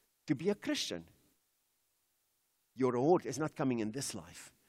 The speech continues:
It's coming after, when you stand before him one day. So don't you shrink back because of one, two, or three little battles.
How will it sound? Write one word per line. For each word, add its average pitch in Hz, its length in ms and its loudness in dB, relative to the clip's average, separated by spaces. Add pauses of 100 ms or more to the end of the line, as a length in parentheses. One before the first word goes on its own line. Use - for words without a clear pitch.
(140)
It's - 140 -8
coming 113 340 -4
after, 104 360 -8 (420)
when 113 140 -6
you 107 80 -4
stand 107 320 -6
before 101 320 -16
him 101 200 -10
one 92 180 -14
day. 85 240 -20 (360)
So 131 140 -6
don't 151 200 -2
you 165 120 4
shrink 160 360 -2
back 123 220 -4
because 131 300 -2
of 127 100 -6 (160)
one, 135 400 2 (100)
two, 165 240 -2
or 113 80 -2
three 165 380 -10
little 120 240 -4
battles. - 640 -8